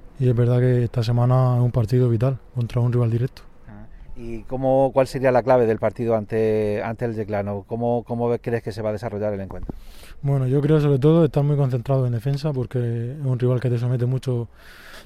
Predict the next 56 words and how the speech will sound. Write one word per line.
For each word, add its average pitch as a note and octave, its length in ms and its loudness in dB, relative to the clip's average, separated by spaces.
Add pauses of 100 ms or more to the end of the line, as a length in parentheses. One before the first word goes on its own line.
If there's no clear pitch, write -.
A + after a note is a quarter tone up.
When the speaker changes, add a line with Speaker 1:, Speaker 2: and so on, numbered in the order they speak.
Speaker 1:
todo C3+ 160 6
el B2+ 40 8
rato C3 180 4
balones B2+ 360 4
arriba, D3+ 440 2
un, B2+ 360 0
un B2 120 2
juego B2+ 220 2
muy B2 140 4
directo, C3 420 2
y C3 60 2
bueno, A#2 260 2
yo A#2+ 160 0
creo A#2+ 160 2
que A#2+ 320 0
estar B2+ 220 -2
concentrado C3 400 4
en B2+ 80 2
defensa D3 440 2
y A2+ 220 2 (720)
seguir C3+ 300 6
haciendo C3+ 260 6
nuestro C3 240 2
juego C#3 220 4
como C3+ 120 4
estás B2+ 180 0
haci-, B2+ 260 -2
como C3 180 2
estamos B2+ 240 2
haciendo C3+ 300 2
con C3 120 4
balón D3 400 4
y B2 200 2
aprovechar A#2 420 0
las B2 100 4
ocasiones A#2 320 0
que A2+ 80 -2
tengamos. A2+ 340 -2 (120)
Speaker 2:
¿Se - 220 -2
han C3 100 2
aprendido C3 460 2
de B2 240 2
los B2 160 -2
errores? C3+ 280 2
¿Creéis A#2+ 280 -2
que A#2+ 500 0 (160)
no B2 180 -2
van B2 180 4
a A#2 60 2
volver A#2+ 320 2
a A#2+ 60 4
ocurrir, A#2+ 320 -2
por A#2+ 140 -4
lo A2+ 80 -2
menos, A#2+ 340 -4
eh, G2+ 220 -6